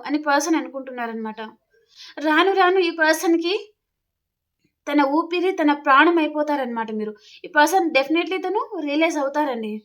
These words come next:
ఈ పర్సన్ మిమ్మల్ని మర్చిపోవాలంటే తన ఊపిరి ఆగిపోవాలి అనే విధంగా ఈ పర్సన్ ఫీలింగ్స్ ఉందన్నమాట. తను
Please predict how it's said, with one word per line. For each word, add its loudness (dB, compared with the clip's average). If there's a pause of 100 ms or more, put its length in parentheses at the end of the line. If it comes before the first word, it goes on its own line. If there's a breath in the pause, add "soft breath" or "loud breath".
(540)
ఈ -10
పర్సన్ 4
మిమ్మల్ని 4
మర్చిపోవాలంటే 2
తన 4 (380)
ఊపిరి 0 (100)
ఆగిపోవాలి 2 (100)
అనే 4
విధంగా 2
ఈ -4
పర్సన్ 2
ఫీలింగ్స్ 0
ఉందన్నమాట. -6 (1400)
తను 4